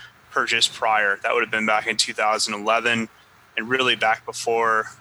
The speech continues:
um, I was heavy on the production side of agencies. But if you have that,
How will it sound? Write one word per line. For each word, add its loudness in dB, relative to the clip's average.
um, 0
I 2
was 0
heavy 0
on 2
the 0
production 0
side 2
of -4
agencies. 0
But 2
if -4
you 0
have 0
that, 2